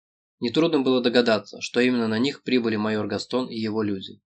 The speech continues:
Подойдя к большой бордовой машине, Джек открыл незапертую дверцу. Должно быть, Гастон не боялся угонщиков. "Садись", скомандовал он.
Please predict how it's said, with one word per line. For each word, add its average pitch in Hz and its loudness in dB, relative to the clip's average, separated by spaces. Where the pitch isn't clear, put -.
Подойдя 127 2
к 127 -4
большой 123 2
бордовой 113 0
машине, 104 -2
Джек 120 -2
открыл 120 0
незапертую 113 -2
дверцу. 107 -6
Должно 113 0
быть, 127 0
Гастон 120 0
не 120 2
боялся 113 2
угонщиков. 98 -8
"Садись", 123 0
скомандовал 107 0
он. 101 -6